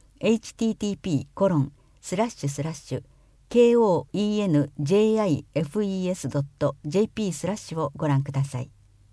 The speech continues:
ワークショップ祭りは、作ったり、見たり、聞いたり、体験したり。日時、両日午前十一時から午後四時。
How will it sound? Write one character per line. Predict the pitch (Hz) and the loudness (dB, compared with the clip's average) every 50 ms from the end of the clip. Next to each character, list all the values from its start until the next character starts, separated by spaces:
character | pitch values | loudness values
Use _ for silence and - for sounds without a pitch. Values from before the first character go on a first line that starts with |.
| _ _ _ _ _ _ _ _ _ _ _ _ _ | _ _ _ _ _ _ _ _ _ _ _ _ _
ワ | 202 214 | 0 0
ー | 240 | 0
ク | - - | 0 -4
シ | - - | -4 -4
ョ | 262 | -4
ッ | - | -2
プ | _ 233 | _ 0
祭 | 226 226 240 - - 190 151 | 2 2 0 -2 -2 0 0
り | 143 | 2
は、 | 139 135 131 139 - - _ _ _ _ _ | 2 0 -2 -4 -8 -18 _ _ _ _ _
作 | _ - - - 240 | _ -18 0 0 0
っ | |
た | 233 - _ - 151 | 0 0 _ -2 0
り、 | 147 143 139 143 _ _ _ | 0 0 -2 -2 _ _ _
見 | - 196 226 | -2 -2 0
た | - 214 185 | 0 0 0
り、 | 143 139 135 - - _ _ _ | 0 0 -2 -2 -6 _ _ _
聞 | - - 220 | -6 -4 -4
い | 214 | -4
た | - - 202 185 | -2 -2 -4 -2
り、 | 143 120 - _ _ _ _ _ | -4 -6 -8 _ _ _ _ _
体 | 165 175 208 | -4 -4 -4
験 | _ - 220 208 202 | _ -2 -2 -2 -4
し | - | -6
た | _ 170 160 | _ -6 -6
り。 | 139 139 - _ - _ - _ _ _ _ _ _ _ _ _ _ _ _ _ _ | -6 -8 -10 _ -20 _ -20 _ _ _ _ _ _ _ _ _ _ _ _ _ _
日 | - 202 233 - - 196 | 0 0 0 0 -2 -6
時、 | - 143 143 143 - _ _ _ - _ _ _ _ | -2 -2 -2 -2 -4 _ _ _ -20 _ _ _ _
両 | - 180 233 240 - | 2 6 6 6 6
日 | - 190 180 - - 160 143 143 - _ - | 4 -2 -6 -4 -2 -2 -2 -2 -4 _ -8
午 | - 165 220 247 | 0 2 2 4
前 | 233 233 208 180 | 4 2 2 2
十 | 147 180 196 214 | 2 2 0 0
一 | 202 - 208 190 | 0 -2 -4 -4
時 | 170 151 | -4 -4
か | - 143 135 | -2 0 2
ら | 139 131 135 - | 2 0 0 0
午 | 147 196 | 0 0
後 | 202 190 151 | 2 2 2
四 | 135 139 147 | 2 2 0
時。 | 143 - - | -2 -6 -14